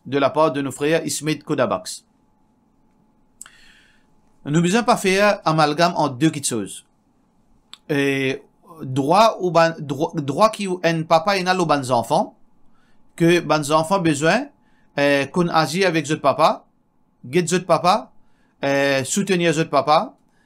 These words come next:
reste avec ce papa dans une fa-, d'une bonne façon, agir bien envers lui, euh, faire son khidmat, aide lui,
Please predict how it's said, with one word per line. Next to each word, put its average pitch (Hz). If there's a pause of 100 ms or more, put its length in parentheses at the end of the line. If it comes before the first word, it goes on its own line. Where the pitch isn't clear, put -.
(140)
reste 185
avec 175
ce 175
papa 180 (120)
dans 151
une 156
fa-, 151
d'une 147
bonne 147
façon, 175 (100)
agir 147
bien 165
envers 143
lui, 233 (760)
euh, 139
faire 196
son 185
khidmat, 165 (240)
aide 175
lui, 208